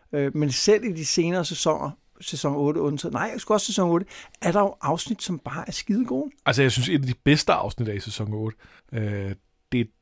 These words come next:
Speaker 2: står så som et ene fyrtårn i, øh, i en, i en meget mørk sæson.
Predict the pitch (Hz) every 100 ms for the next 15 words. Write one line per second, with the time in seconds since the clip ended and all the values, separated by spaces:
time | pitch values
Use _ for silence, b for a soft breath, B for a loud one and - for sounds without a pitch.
0 | _ - 160 - - 135 135 117 113 131
1 | 139 139 160 143 - - - 147 143 147
2 | 127 113 127 113 110 110 107 - - -
3 | - - 143 131 117 117 147 117 113 117
4 | 135 120 120 - - 120